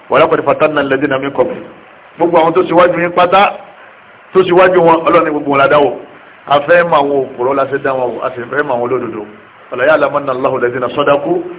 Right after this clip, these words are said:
wa la ya'lamanna al-kadhibin. Àṣírí gbàgbọ́ ò ní tú illa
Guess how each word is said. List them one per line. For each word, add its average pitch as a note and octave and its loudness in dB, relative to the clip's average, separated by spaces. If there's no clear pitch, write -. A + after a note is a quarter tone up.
wa - -18
la A#2+ -2
ya'lamanna B2 -4
al-kadhibin. G#2+ -10
Àṣírí G#3+ -2
gbàgbọ́ F#3 2
ò F#3+ 6
ní D#3 -4
tú F#3+ -6
illa F3+ 0